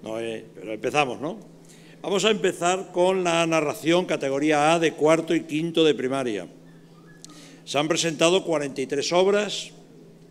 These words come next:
y cinco colegios, y los menciono para que se vea que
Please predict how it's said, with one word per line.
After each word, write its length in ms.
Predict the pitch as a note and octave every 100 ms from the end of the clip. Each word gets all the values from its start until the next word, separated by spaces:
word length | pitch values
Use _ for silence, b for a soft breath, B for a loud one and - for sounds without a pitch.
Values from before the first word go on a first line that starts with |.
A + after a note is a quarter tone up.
| - B B B B B B - - - - -
y 380 | D3 D3 C#3+ C#3
cinco 320 | E3+ F3 F3
colegios, 640 | D#3+ C3 G#2 G#2+ G2+ F#2
y 80 | G#2
los 160 | A#2 G#2+
menciono 680 | A2+ A2 C3+ F3 G3 G3+ G3+
para 240 | C#3 C3
que 80 | A#2
se 160 | -
vea 340 | A2+ C#3 D#3+ E3
que 400 | D3 C3+ C3